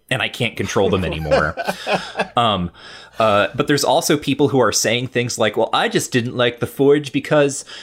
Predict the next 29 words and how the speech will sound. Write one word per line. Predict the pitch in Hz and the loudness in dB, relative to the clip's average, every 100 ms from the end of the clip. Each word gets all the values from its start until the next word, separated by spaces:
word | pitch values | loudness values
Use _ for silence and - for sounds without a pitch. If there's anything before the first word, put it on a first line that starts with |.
| - | -4
uh, | 120 123 | 0 2
they | 123 180 | 2 2
looked | 156 143 117 | 2 0 -2
down | 98 117 190 | -2 0 0
on | 120 104 | 0 0
you | 95 | 0
if | 95 - | -2 -2
you | 185 | 0
liked | 143 147 - 117 | 2 2 -2 -6
D | 147 165 | -4 -2
and | 170 | 0
D, | - 110 90 | 0 0 0
and | 95 | -2
if | - | -4
you | 165 | -2
wanted | 170 165 110 | 2 0 -2
to | |
do | 107 | -6
something | 110 139 117 92 92 | -4 -2 -4 -6 -4
good | - 170 190 | 2 4 2
and | 180 | 2
traditional | 156 151 165 - 120 90 | -2 0 0 0 -2 -2
like | 87 104 - 98 | 0 0 -2 -8
D | 135 180 214 | -6 -2 0
and | 185 | 0
D, | 131 127 95 90 | 0 0 0 -2
then | 117 98 95 90 | -2 -2 -2 0
they | 127 | 2
would, | 135 98 85 | 2 0 -2